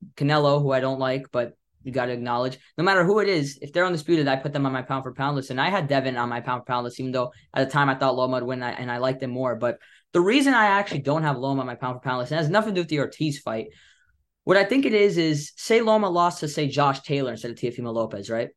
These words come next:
He moved up to one forty, lost to Josh Taylor, and then he fought Kome Nakatani. He would still be on the pound for pound list because he didn't really have to prove too much after losing to a guy like Josh Taylor. He's not really supposed to beat Josh Taylor,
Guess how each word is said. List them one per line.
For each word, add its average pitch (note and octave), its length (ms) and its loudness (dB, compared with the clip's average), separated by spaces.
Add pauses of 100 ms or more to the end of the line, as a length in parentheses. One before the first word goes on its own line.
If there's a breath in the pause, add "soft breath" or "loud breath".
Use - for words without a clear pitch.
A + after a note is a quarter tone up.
He C3+ 100 -2
moved D#3 220 4
up D#3 80 0
to D#3 60 -8
one D3+ 100 0
forty, C#3 240 0
lost C3 240 2
to C3 60 -10
Josh B2+ 240 -2
Taylor, B2 300 -4
and B2+ 140 -2
then D#3+ 140 4
he E3 60 0
fought D3 320 2 (300)
Kome D3+ 340 0
Nakatani. B2 640 -6 (360 soft breath)
He C4+ 100 4
would C#4 100 6
still B3 160 0
be G#3+ 80 2
on F#3 80 0
the D#3+ 60 -2
pound E3 240 0
for D3 40 -14
pound D#3 200 -2
list D3+ 120 -4
because D#3+ 160 -4
he A3+ 140 -2
didn't B3 120 -2
really A3 140 2
have F#3+ 140 0
to D3 80 -4
prove F3 380 2
too C#3+ 100 -6
much A#2+ 240 -6
after B2 160 -6
losing B2 240 -4
to A#2+ 80 -4
a - 20 -6
guy A2+ 160 -4
like A2+ 140 -6
Josh G#2+ 240 -6
Taylor. G#2+ 260 -8
He's C3 140 -6
not G3+ 120 0
really F3+ 120 2
supposed D#3 340 -4
to C#3 60 -2
beat B2 220 -6
Josh G2+ 200 -10
Taylor, G#2 300 -12